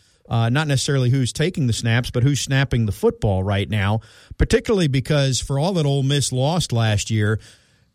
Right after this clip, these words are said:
defensive line in the middle especially is very, very good and stout for Ole Miss. So do we think at this point that Alec Eberle will be in there, and what is the update on Eberle?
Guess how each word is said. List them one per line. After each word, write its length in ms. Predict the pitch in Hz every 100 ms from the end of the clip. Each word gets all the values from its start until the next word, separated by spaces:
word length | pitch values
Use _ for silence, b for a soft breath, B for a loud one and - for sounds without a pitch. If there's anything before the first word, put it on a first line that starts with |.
| 110
defensive 560 | 170 214 220 - 117
line 580 | 123 170 185 143 127 123 -
in 160 | 190
the 80 | 202
middle 380 | 135 180 233 131
especially 600 | 117 - 233 214 135 120
is 140 | 113
very, 320 | 107 147 190 147
very 320 | 127 131 120
good 260 | 113 139
and 140 | 123 104
stout 400 | - 180 180 -
for 180 | - 98
Ole 200 | 117 110
Miss. 280 | 107 92 -
So 140 | 131
do 180 | 113 170
we 140 | 214
think 280 | 170 190 165
at 80 | 151
this 220 | 147 135
point 380 | - 147 139 123
that 100 | 120
Alec 320 | 117 143 127
Eberle 440 | 139 135 135 135 131
will 100 | 117
be 160 | 117
in 280 | 117 143 147
there, 180 | 147 156
and 120 | 127
what 160 | 160 185
is 160 | 151
the 120 | 110
update 320 | 107 98 101 95
on 100 | 92
Eberle? 360 | 95 90 85